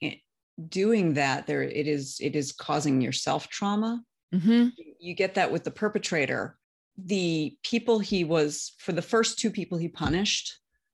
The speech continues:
Speaker 1: were pretty reprehensible human beings. Um, the, like, just reprehensible. Like, there, there's, there's not really much you can say to excuse that. Um,
Speaker 2: Well, there's nothing you can say to excuse the behavior.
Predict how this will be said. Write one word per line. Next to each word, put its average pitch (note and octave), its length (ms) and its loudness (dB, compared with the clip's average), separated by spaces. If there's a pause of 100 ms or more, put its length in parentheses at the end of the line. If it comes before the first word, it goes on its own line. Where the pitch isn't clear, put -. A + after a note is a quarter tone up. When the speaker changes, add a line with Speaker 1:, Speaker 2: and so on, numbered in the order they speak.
(320)
Speaker 1:
were E3 80 -2
pretty G3 320 -2
reprehensible D#3 640 -4
human C#3 300 -4
beings. - 600 -8 (880)
Um, D3+ 520 0 (520)
the, D3 760 2 (840)
like, E3+ 240 0 (140)
just - 260 -8 (120)
reprehensible. F3+ 840 -2
Like, G#2+ 160 0
there, E3+ 140 2
there's, E3+ 280 0
there's D#3+ 220 0
not E3+ 220 2
really F3 200 0
much D#3+ 280 -2
you D3+ 80 -4
can D#3+ 120 -4
say C#3+ 220 -2
to C3+ 160 -6
excuse - 640 -6
that. - 320 -6 (760)
Um, C#3+ 500 2 (640)
Speaker 2:
Well, C#4+ 120 4
there's D4+ 160 6
nothing F#4 160 2
you A#4 140 -2
can A4+ 100 -2
say D4 140 4
to B3+ 80 6
excuse A3 400 0
the G#3+ 80 -6
behavior. G3+ 600 2